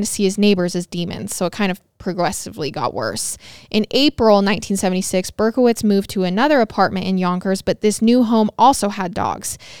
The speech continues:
His neighbor, retiree Sam Carr, had a black Labrador retriever named Harvey,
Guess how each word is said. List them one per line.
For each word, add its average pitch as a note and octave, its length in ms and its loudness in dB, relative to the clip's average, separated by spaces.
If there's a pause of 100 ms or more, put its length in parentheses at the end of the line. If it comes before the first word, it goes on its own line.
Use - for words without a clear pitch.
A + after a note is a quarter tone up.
(100)
His G3+ 220 0
neighbor, A3 540 6
retiree G#3+ 600 2
Sam A#3 360 0
Carr, G3 340 4
had F#3+ 200 -2
a F#3 40 2
black A3 400 0
Labrador A3 460 2
retriever B3+ 500 0
named G3 220 0
Harvey, C4 520 4